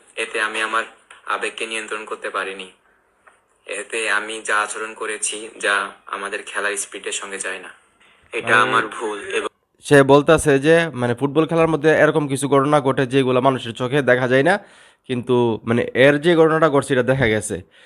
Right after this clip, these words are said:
Speaker 2: মানে সে হয়তো বুঝাইতে চাইতেছে যে তার সঙ্গে হয়তো আর্জেন্টিনার কোনো খেলোয়াড় এরকম কিছু একটা করছে, যার কারণে সে এরকম একটা কিছু করছে।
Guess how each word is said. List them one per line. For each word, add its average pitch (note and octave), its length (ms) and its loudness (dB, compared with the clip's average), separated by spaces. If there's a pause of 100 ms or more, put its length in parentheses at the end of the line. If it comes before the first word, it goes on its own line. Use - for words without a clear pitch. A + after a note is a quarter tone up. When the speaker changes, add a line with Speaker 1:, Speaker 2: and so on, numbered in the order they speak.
(140)
Speaker 2:
মানে C3 140 2
সে F#3 180 4
হয়তো F3+ 240 4
বুঝাইতে F3+ 400 2
চাইতেছে F3+ 380 0
যে E3+ 160 0
তার D3 240 2
সঙ্গে E3 260 -2
হয়তো D#3+ 380 4 (260)
আর্জেন্টিনার D3 540 2
কোনো D#3 220 -2
খেলোয়াড় D#3 420 2
এরকম D3+ 240 0
কিছু C#3+ 220 -2
একটা D#3 160 -2
করছে, G3+ 320 2
যার C#3 200 4
কারণে C#3+ 260 2
সে C#3+ 240 2
এরকম C3 280 0
একটা A2+ 140 -2
কিছু A2+ 180 -4
করছে। G2 340 -4